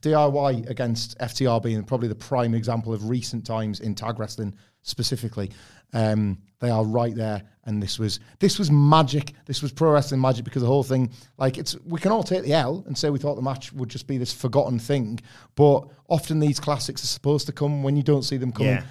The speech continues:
Speaker 1: because you're supposed to be worked into it. Every near fall was bigger because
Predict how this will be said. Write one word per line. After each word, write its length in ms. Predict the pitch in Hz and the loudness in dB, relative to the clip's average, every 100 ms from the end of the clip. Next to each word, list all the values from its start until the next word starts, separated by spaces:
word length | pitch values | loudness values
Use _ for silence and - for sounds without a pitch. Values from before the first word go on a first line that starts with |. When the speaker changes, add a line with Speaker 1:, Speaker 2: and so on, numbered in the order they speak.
| - | -10
Speaker 1:
because 280 | 127 131 | 0 0
you're 80 | 113 | 0
supposed 280 | - 135 127 | -2 -2 -4
to 60 | - | -4
be 80 | |
worked 400 | 120 120 120 - | -2 0 -2 -2
into 180 | 127 120 | -4 -2
it. 120 | 123 - - - | -4 -6 -18 0
Every 300 | 156 151 160 | 2 4 4
near 180 | 151 139 | 4 2
fall 260 | 131 139 127 | 2 0 0
was 140 | 123 | -2
bigger 400 | 92 139 113 107 | 2 2 2 -2
because 640 | - 123 - 131 131 - | -4 -8 -2 2 4 2